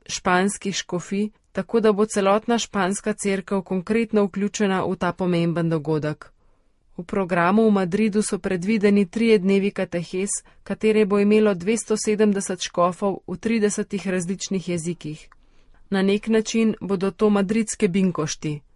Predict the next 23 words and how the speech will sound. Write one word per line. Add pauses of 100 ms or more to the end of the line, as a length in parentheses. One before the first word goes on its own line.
(560)
V
četrtek,
osemnajstega
avgusta,
bodo
mladi
papeža
slovesno
sprejeli
na
trgu (140)
Sibeles. (680)
Kot
je
nekdo
rekel, (260)
oseba,
ki
je
svetilnik
vsakega
svetovnega
dneva,